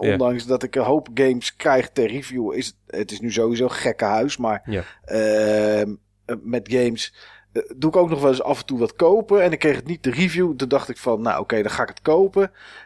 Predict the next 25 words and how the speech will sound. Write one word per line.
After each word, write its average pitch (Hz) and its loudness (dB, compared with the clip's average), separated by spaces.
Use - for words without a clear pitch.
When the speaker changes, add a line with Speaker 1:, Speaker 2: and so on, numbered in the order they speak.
Speaker 2:
En 143 0
op 135 0
het 117 -8
moment 160 2
dat 147 2
het 113 -4
daar 104 2
was, 190 0
toen 135 -4
was 147 -2
er - 0
eigenlijk 107 -2
helemaal 143 0
niets 139 2
wat 156 -2
het 156 -12
voor 160 -4
mij 156 2
aantrekkelijk 151 2
maakte 135 0
om 226 2
het 156 0
te - -8
kopen 101 0
eigenlijk. 90 -4